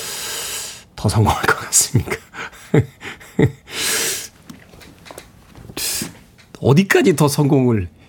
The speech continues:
해야 됩니까? 예. 어떤 분이 몇 주 전에요. 어, "자네는 장래 희망이 뭔가?"라고 물어보셔서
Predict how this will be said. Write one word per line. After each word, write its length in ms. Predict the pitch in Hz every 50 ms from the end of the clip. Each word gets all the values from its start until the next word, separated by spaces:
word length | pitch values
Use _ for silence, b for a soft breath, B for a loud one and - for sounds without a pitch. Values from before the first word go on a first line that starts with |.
| _ - -
해야 80 | 220 190
됩니까? 440 | - 165 185 - 285 185 - - - _ _ _ - -
예. 260 | 127 113 101 98 - _ _ _ _ B B B B B B B B B B B B B _ _ _ -
어떤 720 | 190 180 - - 135 139 - 190 208 190 180 190 180 151
분이 400 | 139 170 185 202 226 202 143 120 - - - - _ _ _ _ _ _
몇 420 | - - - 131 131 139 147 147 -
주 120 | - 196 160
전에요. 480 | 180 175 175 202 226 196 120 101 90 -
어, 460 | - 127 120 113 110 101 104 104 107 - _ _ _ _ _ _ _ _ _ _ _ B B B B B B B B B B B B B B -
"자네는 580 | - - - 101 104 104 143 220 226 - - - - _ _ _ _ - _ _ b b b b b b b b b b b b b b b b - -
장래 440 | - - 101 113 120 117 117 117
희망이 380 | 107 - - - 98 92 123 208
뭔가?"라고 640 | 220 208 127 104 95 - - 220 - 139 135 139
물어보셔서 840 | 135 - 131 113 - - - - - - - - - - - -